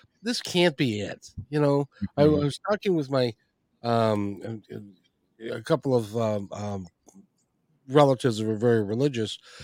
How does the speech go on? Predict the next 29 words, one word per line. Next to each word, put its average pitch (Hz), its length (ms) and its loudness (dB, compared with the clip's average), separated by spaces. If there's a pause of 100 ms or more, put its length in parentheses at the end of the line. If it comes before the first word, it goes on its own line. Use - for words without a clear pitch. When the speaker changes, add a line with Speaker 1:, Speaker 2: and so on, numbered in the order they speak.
(220)
Speaker 1:
and 135 460 4 (380)
they 147 120 4
were 139 80 6
talking 139 280 0
about 127 200 2
the 127 140 0
end 127 100 2
of 127 60 -2
life 120 480 4
and, 120 240 -2 (320)
and 123 220 2
life 127 200 4
after 127 240 2
death 113 400 4
and 113 140 -4
stuff. 107 240 -2
And 131 100 -2
I 147 40 0
said, 214 240 -2
"Well, 247 100 0
this 220 160 -2
Speaker 2:
Mm-hmm. - 220 -6
Speaker 1:
can't 233 160 2
be, 143 200 0
that 180 240 0
can't 170 220 2
be 120 100 -4
just 104 300 -6
it. - 300 -12